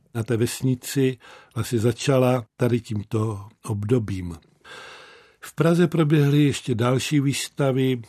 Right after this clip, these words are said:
na Chmelnici, ve Fotochemě, které připravovala doktorka Anna Fárová nebo profesor Vladimír Birgus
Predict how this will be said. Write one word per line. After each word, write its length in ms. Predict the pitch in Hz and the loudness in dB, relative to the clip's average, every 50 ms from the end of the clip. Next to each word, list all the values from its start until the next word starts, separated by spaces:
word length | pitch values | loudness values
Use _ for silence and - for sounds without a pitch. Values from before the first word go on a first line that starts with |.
| - 135 | -8 -2
na 160 | 123 123 120 | 0 0 0
Chmelnici, 1120 | - - 135 147 147 143 139 139 135 135 123 - - - - - 135 131 127 127 123 120 - - 156 - - - 131 123 123 120 101 101 | -2 -2 0 2 2 4 4 2 2 0 -2 -4 -6 -12 -8 -4 0 2 2 2 0 -2 -8 -14 -12 -8 -6 -6 -4 -4 -4 -6 -6 -2
ve 140 | 110 123 123 | 0 0 0
Fotochemě, 1080 | - - 147 - - 151 139 - - 139 131 117 123 117 113 120 120 120 120 117 110 - _ - - - - - _ _ | 2 0 -2 0 0 -2 -2 0 0 0 2 2 2 2 2 2 2 2 0 -2 -4 -8 _ -20 -20 -20 -20 -20 _ _
které 380 | - - - - 139 139 143 139 | -18 -10 0 0 2 2 2 0
připravovala 680 | 135 - - 123 - 127 131 127 127 123 123 127 123 117 | 0 -2 -6 -4 -2 0 2 2 4 4 2 2 0 0
doktorka 480 | 107 120 - - 139 131 113 - 139 | -2 -4 -4 -4 -6 -6 -4 -4 -4
Anna 180 | 127 123 131 127 | -2 -2 -2 -4
Fárová 800 | - - 120 120 117 113 117 113 104 110 113 110 110 113 107 - - - - _ - | -4 -4 -4 -2 -2 -2 -2 -4 -2 -2 -2 -2 -2 -4 -4 -8 -14 -20 -20 _ -4
nebo 560 | 120 120 110 113 123 120 120 123 117 104 95 - | -4 -2 0 0 0 0 0 0 -2 -4 -8 -10
profesor 500 | - 117 117 - 131 113 - 131 120 113 | -6 -6 -4 -4 -4 -6 -4 -4 -4 -2
Vladimír 520 | 107 117 117 110 107 113 113 123 123 117 | -2 0 0 0 0 0 2 4 4 4
Birgus 720 | 110 98 123 131 135 135 120 123 135 131 123 - - - | 4 4 4 4 4 4 2 2 2 0 0 0 -4 -8